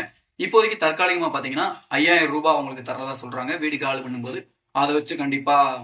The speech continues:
மிகப்பெரிய அளவுல வாழ்ந்துடலாம். அதே மாதிரி ஒரு குறிப்பிட்ட ஒரு சில மாதங்களுக்கு, ஒரு வருட கடுப்புனே வச்சுப்போமே, மாதம் மூவாயிரம் ரூபாய் தர்றதா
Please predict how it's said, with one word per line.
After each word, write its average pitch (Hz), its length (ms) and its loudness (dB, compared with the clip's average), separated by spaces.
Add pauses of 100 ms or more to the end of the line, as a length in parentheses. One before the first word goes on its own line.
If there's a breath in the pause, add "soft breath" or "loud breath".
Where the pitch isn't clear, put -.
மிகப்பெரிய 131 440 -6
அளவுல 131 220 -8
வாழ்ந்துடலாம். 135 560 -2
அதே 220 260 2
மாதிரி 202 220 -2 (480 loud breath)
ஒரு 175 160 0
குறிப்பிட்ட 185 340 0
ஒரு 165 100 0
சில 156 140 -2
மாதங்களுக்கு, 143 540 0
ஒரு 151 160 2
வருட 151 220 2
கடுப்புனே 143 340 -4
வச்சுப்போமே, 127 380 -8 (180)
மாதம் 175 340 4
மூவாயிரம் 147 280 4
ரூபாய் 151 180 4
தர்றதா 131 240 -8